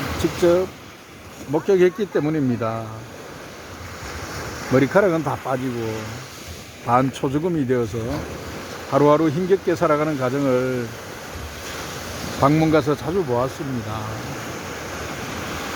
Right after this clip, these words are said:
그 가정을 지켜보지 않은 사람은 아마 잘 모를 겁니다. 그 가정의 시누이는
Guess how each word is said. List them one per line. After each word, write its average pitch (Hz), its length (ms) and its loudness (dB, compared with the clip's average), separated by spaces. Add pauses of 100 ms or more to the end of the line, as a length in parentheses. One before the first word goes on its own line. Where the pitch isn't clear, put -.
그 147 120 8
가정을 175 480 4
지켜보지 185 460 0
않은 135 220 4
사람은 131 720 2 (180)
아마 127 600 -2 (160)
잘 135 140 4
모를 123 360 0
겁니다. 131 500 2 (1400)
그 147 100 6
가정의 156 580 4
시누이는 160 720 0